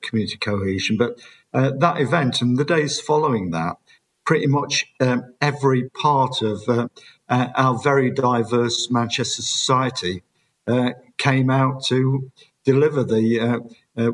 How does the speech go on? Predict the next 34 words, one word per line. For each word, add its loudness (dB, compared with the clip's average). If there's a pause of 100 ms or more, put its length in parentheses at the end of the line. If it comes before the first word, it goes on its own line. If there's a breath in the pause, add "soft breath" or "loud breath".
the 0
We 4
Are 2
Together 0
message, -2 (360 loud breath)
uh, 0
to -4
deliver 0
that -2
cohesion 0
me-, -2 (120)
message, -4
and 2
that -2
the, 0 (380 soft breath)
uh, 0
whatever, 0
that, -2
that -2
those, 0 (460 soft breath)
the 2
bombers, 0 (140)
and -4
we 2
know 0
it's, -6
know 2
it's -4
bombers, 0 (180)
were, 0
were, 0 (140)
were 2
not 0
part 0